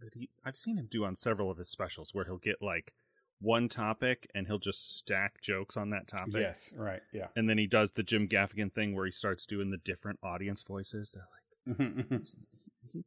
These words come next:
Speaker 1: he must be done with the horse jokes by now." Anyway, this,
Speaker 2: <laughs>
Speaker 1: this set is a bunch of horse jokes.
Speaker 2: Right, yeah,
Speaker 1: And
Speaker 2: yeah.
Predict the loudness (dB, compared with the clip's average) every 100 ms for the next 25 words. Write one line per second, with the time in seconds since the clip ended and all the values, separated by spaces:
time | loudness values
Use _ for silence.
0 | _ -14 -12 -8 -8 -8 -12 -10 -8 -8
1 | -10 -12 -8 -6 -6 -6 -8 -10 -12 -14
2 | -8 -4 -2 2 6 6 8 6 8 4
3 | 4 2 2 6 4 4 -6 -20 _ 2
4 | 6 8 8 8 4 6 6 6 2 -2
5 | -2 0 8 10 10 6 6 6 4 4
6 | 4 2